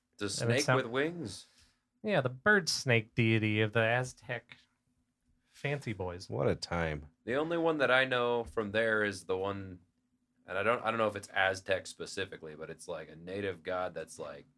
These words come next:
Speaker 1: no, no, it isn't. It is an Aztec god. He's, uh, flowers and dance and games. That's his thing. I don't know the name offhand, but I know what he looks like 'cause I had a homie at the, at the Grow Up who had a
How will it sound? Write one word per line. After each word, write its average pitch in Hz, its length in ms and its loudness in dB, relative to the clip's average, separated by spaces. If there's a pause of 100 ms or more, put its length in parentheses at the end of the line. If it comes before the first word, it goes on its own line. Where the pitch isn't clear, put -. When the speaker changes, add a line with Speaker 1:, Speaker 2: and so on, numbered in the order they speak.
(120)
Speaker 1:
no, 113 220 6
no, 104 220 2
it 95 80 -2
isn't. 98 320 -2
It 107 180 -2
is 113 140 2
an 90 60 -4
Aztec 87 340 -8
god. 80 180 -6
He's, 85 180 -10
uh, 82 260 -4 (600)
flowers 113 520 2
and 90 260 -8
dance 87 500 -4 (520)
and 101 160 -14
games. 98 500 -8 (180)
That's 98 220 -4
his 92 180 -8
thing. 78 220 -10
I 92 60 -4
don't 101 100 -2
know 101 80 0
the 95 100 0
name 87 300 -8
offhand, 80 400 -12
but 80 80 -10
I 80 80 -10
know 90 160 -6
what 85 80 -6
he 82 60 -10
looks 85 280 -12
like 78 200 -10
'cause - 180 -20
I - 80 -20 (220)
had 87 100 -10
a 82 40 -8
homie 92 280 -4
at 85 80 -12
the, 82 120 -6
at - 180 -16
the 85 80 -14
Grow 110 220 4
Up 92 140 0
who 95 80 -12
had 87 100 -8
a - 40 -20